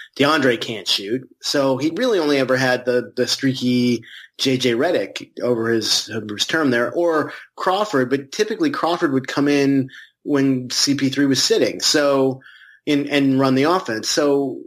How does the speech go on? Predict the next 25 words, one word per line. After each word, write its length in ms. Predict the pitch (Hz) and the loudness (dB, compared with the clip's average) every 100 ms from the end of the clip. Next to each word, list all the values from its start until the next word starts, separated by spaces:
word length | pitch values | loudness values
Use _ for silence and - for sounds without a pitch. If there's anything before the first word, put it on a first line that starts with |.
| - | -14
you 200 | 151 147 | -2 0
look 160 | 170 180 | 2 0
at 100 | 135 | 0
that 120 | 127 | 0
and 40 | 123 | -2
you 60 | |
say, 160 | - 139 | -4 -4
"Well, 560 | 120 101 95 - - _ _ _ 123 | 0 2 2 0 -4 _ _ _ -6
that's, 760 | 143 165 - - - - - - | -2 -2 0 0 -2 -2 -6 -4
you 140 | 165 | -2
know, 120 | 151 139 | 2 2
it's, 180 | 139 | 0
it's, 320 | - 151 - - | -2 0 0 0
it's 220 | 156 - | 0 0
a, 40 | |
just 220 | 143 160 135 | 0 0 -2
a 40 | |
different, 580 | 120 151 147 151 143 - | 0 -2 0 0 0 -4
it's 140 | 135 - | -6 -4
just 40 | - | -2
a 100 | 131 | 0
different 400 | 143 135 139 131 | -2 0 0 0
kind 180 | 143 135 | 0 0
of 80 | 117 | 0
dynamic." 680 | 110 120 156 123 104 - | -2 0 0 0 -2 -10